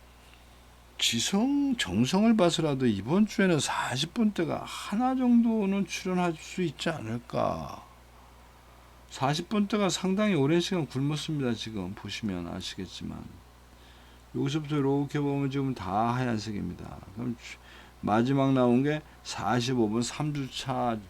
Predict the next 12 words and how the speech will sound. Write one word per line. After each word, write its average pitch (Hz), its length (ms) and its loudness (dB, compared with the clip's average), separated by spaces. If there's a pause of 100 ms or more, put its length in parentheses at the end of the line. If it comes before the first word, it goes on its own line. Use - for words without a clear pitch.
삼 151 300 -4
주 143 120 -4
전일 120 340 2
뿐 117 360 -2 (2000)
상당히 127 480 -2
굶고 104 380 -6
가고 87 260 -8
있습니다. - 420 -14 (1080)
자, 82 280 -2
어쨌든 107 540 -2
이렇게 107 320 -2
해서 98 400 -4